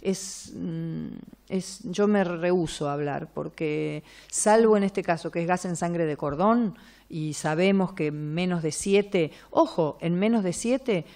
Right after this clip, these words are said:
la mitad presentó efe-, efectos, a-,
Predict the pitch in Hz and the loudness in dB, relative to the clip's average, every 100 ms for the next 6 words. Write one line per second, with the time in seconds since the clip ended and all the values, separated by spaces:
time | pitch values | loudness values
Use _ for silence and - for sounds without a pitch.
0 | - 165 165 170 - 262 311 240 - _ | -2 0 0 -2 2 4 4 0 -8 _
1 | _ _ 160 160 - 156 160 151 202 - | _ _ -2 -2 -4 -4 -4 2 2 2
2 | 156 - - - 165 - 156 143 - - | -4 -8 -10 -6 -6 -4 -4 -4 -6 -14